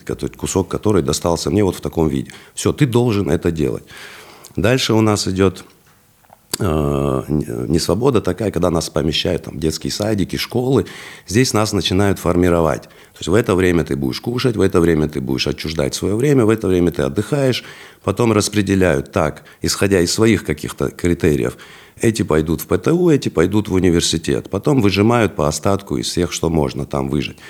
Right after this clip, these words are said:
И человек, что он делает? Он просто полностью отдает свою жизнь этому обществу. Он идет на компромисс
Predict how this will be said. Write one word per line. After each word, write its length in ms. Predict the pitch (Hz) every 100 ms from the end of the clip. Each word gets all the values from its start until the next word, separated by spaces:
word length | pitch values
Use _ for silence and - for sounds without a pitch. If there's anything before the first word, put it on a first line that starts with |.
| - - - -
И 80 | 80
человек, 480 | - 127 143 170 -
что 200 | - 107
он 160 | 82
делает? 400 | 82 73 60 -
Он 140 | 127 -
просто 380 | 104 135 -
полностью 640 | - - 101 127 82 - 73
отдает 440 | 69 78 95 110
свою 320 | - 78 73 64
жизнь 260 | 95 135 -
этому 320 | 95 98 87
обществу. 480 | 87 - - - -
Он 200 | 143 156
идет 260 | 107 131 127
на 120 | 98
компромисс 720 | 104 107 - 120 131 113 -